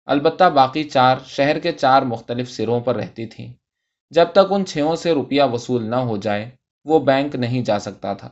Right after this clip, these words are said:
اور بینک تین بجے کے بعد لین دین بند کر دیتا تھا۔ پھر بعض ضروری رجسٹریاں تھیں، جن کے متعلق سیٹھ نے تاکید کر رکھی تھی کہ انہیں آج ہی ڈاک میں بھیجا جائے۔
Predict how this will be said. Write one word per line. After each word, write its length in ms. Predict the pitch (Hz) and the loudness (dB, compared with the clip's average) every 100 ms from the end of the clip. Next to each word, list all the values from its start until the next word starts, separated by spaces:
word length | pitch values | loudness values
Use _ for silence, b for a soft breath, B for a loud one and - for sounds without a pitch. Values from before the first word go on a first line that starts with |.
| _ _ _ _ _ | _ _ _ _ _
اور 140 | 143 | -2
بینک 380 | 131 127 127 135 - | 2 4 4 2 -4
تین 260 | 139 151 | -2 0
بجے 240 | 131 117 120 | 0 0 0
کے 140 | 120 | -2
بعد 260 | 104 107 107 | -2 0 0
لین 320 | 101 110 123 110 | -2 -2 0 -2
دین 280 | 107 110 | -4 -4
بند 200 | 107 113 | -4 -4
کر 160 | 110 104 | -2 -4
دیتا 300 | 95 101 95 | -4 -6 -6
تھا۔ 180 | - - _ _ _ _ _ - | -8 -14 _ _ _ _ _ -6
پھر 140 | 180 | -2
بعض 320 | 175 180 190 | 4 6 4
ضروری 380 | 165 147 156 165 | 4 2 2 0
رجسٹریاں 580 | 139 113 110 - 127 127 | 0 -2 -6 -4 -2 -2
تھیں، 200 | 127 127 127 _ _ _ | -4 -12 -14 _ _ _
جن 220 | 135 165 | -4 -2
کے 120 | 180 190 | 0 0
متعلق 560 | 165 135 127 131 143 | 0 2 2 2 -4
سیٹھ 360 | - 123 135 135 | -4 0 0 -2
نے 120 | 139 | -6
تاکید 440 | 123 113 113 120 | -2 -2 -2 -8
کر 180 | - 117 | -4 -2
رکھی 300 | 123 117 107 | -2 -6 -10
تھی 240 | 101 117 117 | -10 -10 -8
کہ 100 | 120 | -6
انہیں 260 | 107 117 135 | -6 -6 -6
آج 320 | 110 131 123 | 0 0 0
ہی 120 | 139 | -2
ڈاک 340 | 135 107 110 - | 0 2 0 0
میں 120 | 127 | -6
بھیجا 320 | 110 101 104 | -6 -4 -4
جائے۔ 240 | 95 - | -4 -6